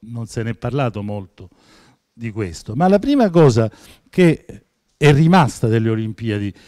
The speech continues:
voi sapete che le Olimpiadi di Londra sono l'esempio più intelligente di come fare gli eventi, cioè per gli eventi si è fatto tutta roba smontabile,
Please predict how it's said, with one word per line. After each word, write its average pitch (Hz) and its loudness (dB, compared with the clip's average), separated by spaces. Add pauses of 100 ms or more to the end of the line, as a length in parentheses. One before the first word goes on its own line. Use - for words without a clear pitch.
(160)
voi 120 2
sapete 127 2
che 113 0
le 120 2
Olimpiadi 131 2
di 147 2
Londra 175 0
sono 117 0
l'esempio 117 -2 (420)
più 147 -2
intelligente 131 0
di 110 -2
come 110 -2
fare 110 -2
gli 107 -4
eventi, 104 -8
cioè 113 0
per 135 0
gli 151 -2
eventi 190 -2
si 123 -4
è 117 0
fatto 117 -6
tutta 139 -6
roba 110 -4
smontabile, 95 -10